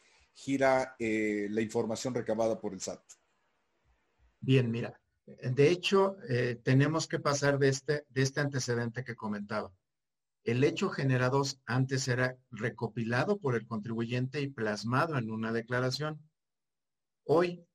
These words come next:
Speaker 2: bajo esta lógica que es un mod-, un modelo muy latinoamericano, o sea, los latinoamericanos partimos de la factura como el hecho que permite identificar y separar el impuesto.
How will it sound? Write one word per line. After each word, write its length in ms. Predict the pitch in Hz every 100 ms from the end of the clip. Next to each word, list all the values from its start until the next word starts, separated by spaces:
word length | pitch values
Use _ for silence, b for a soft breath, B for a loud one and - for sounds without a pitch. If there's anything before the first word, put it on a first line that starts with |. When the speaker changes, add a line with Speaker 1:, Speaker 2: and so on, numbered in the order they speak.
| _ _ _
Speaker 2:
bajo 280 | - 120 143
esta 200 | 147 160
lógica 560 | 156 139 135 135 135 131
que 120 | 135
es 140 | 120 -
un 120 | 135
mod-, 320 | 135 117 -
un 180 | - 127
modelo 460 | 135 131 123 127 123
muy 280 | 131 175 202
latinoamericano, 1000 | 170 - 120 113 113 107 107 117 107 101
o 500 | - _ _ _ -
sea, 240 | 127 127
los 260 | - 113 113
latinoamericanos 1080 | 120 120 123 123 123 127 - 143 156 156 _
partimos 640 | 123 - - 139 143 139
de 140 | 123 110
la 220 | 104 104
factura 680 | - 104 - 151 139 117 123 _ _ _ _ _ _ _ _
como 320 | 123 123 123
el 160 | 127 135
hecho 440 | 156 156 - 151
que 120 | - 131
permite 640 | - 117 120 131 131 135
identificar 760 | 131 117 104 104 104 104 117 113
y 100 | 123
separar 600 | - 104 104 95 95 98
el 160 | 98
impuesto. 560 | 110 110 127 131 131